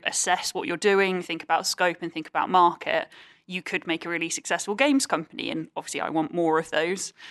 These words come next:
Um, so I was really keen to see that we had something locally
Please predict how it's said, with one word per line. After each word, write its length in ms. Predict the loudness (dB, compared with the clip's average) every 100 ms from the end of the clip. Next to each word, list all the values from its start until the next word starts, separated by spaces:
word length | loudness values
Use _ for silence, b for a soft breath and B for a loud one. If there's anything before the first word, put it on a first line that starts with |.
| B -2
Um, 540 | 2 4 4 0 -8 -12 _
so 580 | 0 2 2 0 -4 -8 _ _
I 140 | 4 6
was 160 | 2
really 300 | -4 -6 -6
keen 540 | -6 -2 -2 -2 -4 -8 _ _ -14
to 100 | -8
see 300 | -6 -4 -6
that 140 | -8
we 120 | -6 -6
had 180 | -6 -6
something 240 | -8 -4
locally 600 | 0 0 -2 -6 -6 -6